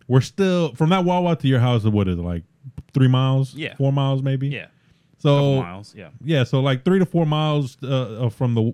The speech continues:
Speaker 1: from the last, from that Wawa
Speaker 2: Mm-hmm.
Speaker 1: to your house. I'm like, "I should find, like, a corner store or something
Speaker 2: Yeah.
Speaker 1: on the way here." And holy shit, there
Speaker 2: Yeah.
Speaker 1: was nothing.
Speaker 2: It turns
Speaker 1: There
Speaker 2: into
Speaker 1: was
Speaker 2: suburbs quick.
Speaker 1: absolutely
Speaker 2: <laughs>
Speaker 1: nothing.
Speaker 2: Yeah,
Speaker 1: Yeah.
Speaker 2: yeah.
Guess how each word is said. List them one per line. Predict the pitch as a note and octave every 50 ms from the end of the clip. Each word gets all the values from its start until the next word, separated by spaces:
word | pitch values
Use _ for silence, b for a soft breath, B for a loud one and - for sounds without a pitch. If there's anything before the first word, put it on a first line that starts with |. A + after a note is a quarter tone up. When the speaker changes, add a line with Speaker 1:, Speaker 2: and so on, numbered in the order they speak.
| - A#2
Speaker 1:
from | - B2 A2 A2+
the | A2 G#2
last, | G#2+ A2+ A2+ A#2+ A#2+ A#2 - A#2 A2+
from | - A#2 A2
that | A2 G2+
Wawa | G#2 G#2+ A2+ B2 A#2+ A2 G#2 G2+ G2+ - -
Speaker 2:
Mm-hmm. | A2+ A2 G#2 A2 A2
Speaker 1:
to | A2+ A#2+
your | B2 B2
house. | G#2 G#2 A2 G#2+ G#2+ - -
I'm | A#2 B2
like, | A#2+ A2+ G#2+ G#2 - b b b b b b b b b b b b b b b b _ -
"I | C3+ B2+
should | - - - E3 D3+ C#3 A#2
find, | - - B2+ A#2+ A#2 A2 G#2 G2+ G2 G2 G2 F2+ - - _ - -
like, | A#2 G#2+ G2
a | F#2+
corner | F2+ - - A#2 A2 G2+ F#2+ F#2
store | - - - F#2 F#2 F#2 F2+ F2+ F2+ - - -
or | - G#2 G2 E2+
something | - - A#2 G#2 G2 F#2+ - G#2 F#2+ F#2 F2+ F2+
Speaker 2:
Yeah. | F2+ - b b b b b b
Speaker 1:
on | b G#2 G2+ G2
the | G2+ G2
way | G2 G2 G2 G2
here." | F2+ E2 G#2 G2+ G2+ G2 F#2 F2 F2 F2 F2 - b b b b b b b -
And | A2 G2+ G2+ G2+ G2+ F#2+ F#2 G2 F#2+ - - - - -
holy | - - A#2 A#2+ B2 A#2 A2+
shit, | G#2 - - - B2 A2+ G#2 F#2+ - -
there | A2 A2+ A2
Speaker 2:
Yeah. | G#2+
Speaker 1:
was | G#2 G#2
nothing. | G#2 G#2+ A2+ A#2+ A#2+ A2 G2+ - F#2+ F2 D#2+ D#2+ - _ -
Speaker 2:
It | -
turns | - C3+ C3+ B2 A#2+
Speaker 1:
There | C3+
Speaker 2:
into | C3
Speaker 1:
was | B2+ B2+
Speaker 2:
suburbs | C3+ B2 A#2 A2+ A2 C3+ C#3+ D3+ D3 -
quick. | B2+ B2+ D3+
Speaker 1:
absolutely | D3+ D3 C#3 C3+ C#3 C#3 C#3+ D3+ - D#3+ D#3+ D3+ C#3 B2+
Speaker 2:
<laughs> |
Speaker 1:
nothing. | D3+ D#3+ F3 E3 C3+ C3+ C#3+ A#2 G#2+
Speaker 2:
Yeah, | A2+ D3 D#3 -
Speaker 1:
Yeah. | A3 F#3+ D3 C3 - -
Speaker 2:
yeah. | G#2